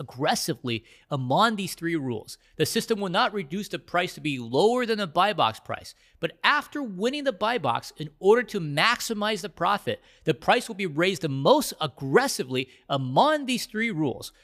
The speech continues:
This means you will slowly go down to match the buy box price, and once you get the buy box, the price will quickly go back up.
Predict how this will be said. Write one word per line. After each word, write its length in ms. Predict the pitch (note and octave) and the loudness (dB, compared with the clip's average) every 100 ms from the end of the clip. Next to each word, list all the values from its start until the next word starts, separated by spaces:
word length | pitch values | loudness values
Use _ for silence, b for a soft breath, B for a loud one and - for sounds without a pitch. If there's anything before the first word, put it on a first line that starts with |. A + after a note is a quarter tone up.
| b b | b b
This 280 | C#4 - - | 4 4 -2
means 300 | A#3 A#3+ - | -2 -2 -2
you 80 | |
will 80 | E3+ | -2
slowly 640 | C3 - - G3+ D4 D4 C#4 | -2 -6 2 4 4 2 0
go 260 | G3+ G#3+ | 2 2
down 400 | E3 A3 A3+ F#3+ | 4 2 2 2
to 120 | D#3+ D3+ | -2 -4
match 340 | D#3 G3 - | 0 0 -2
the 120 | F3+ | -6
buy 240 | D3+ G3 A3 | 0 0 2
box 240 | D3+ B2 | 0 -2
price, 360 | - C3 C3+ - b b | -4 -4 -4 -6 b b
and 220 | E3+ D3 | 0 0
once 340 | E3 C4+ A#3 | 0 0 -2
you 120 | A3+ F#3 | -4 0
get 220 | B3 C4+ | 0 0
the 80 | G#3 | 0
buy 220 | D3+ B2+ | 2 4
box, 280 | A2+ A#2+ - | 2 -2 -4
the 60 | |
price 320 | - - D#3 | -8 -2 -2
will 100 | - | -2
quickly 340 | - D#3+ C#3 B2 | -10 -6 -2 -2
go 340 | G#2+ A2 F3+ | -2 4 4
back 320 | F3+ F3 F#3 | 6 2 0
up. 240 | C3 - | -4 -6